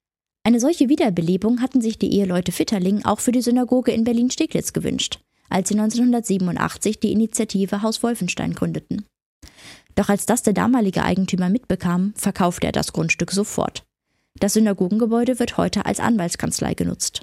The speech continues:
Das zeigt, wie Enteignung und Zweckentfremdung in vielen Fällen nachhaltig jüdisches Leben behindern konnten.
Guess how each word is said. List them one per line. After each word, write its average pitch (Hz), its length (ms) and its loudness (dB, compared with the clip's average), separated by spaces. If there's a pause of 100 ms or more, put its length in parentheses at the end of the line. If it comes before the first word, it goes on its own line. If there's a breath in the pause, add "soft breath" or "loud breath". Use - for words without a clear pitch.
(1120 soft breath)
Das 233 220 0
zeigt, 226 380 0
wie 220 140 2
Enteignung 208 560 0
und 180 160 0
Zweckentfremdung 180 800 0
in 185 100 -2
vielen 254 300 2
Fällen 214 320 0
nachhaltig 170 640 -2
jüdisches 185 400 -2
Leben 180 240 0
behindern 175 400 -2
konnten. - 480 -6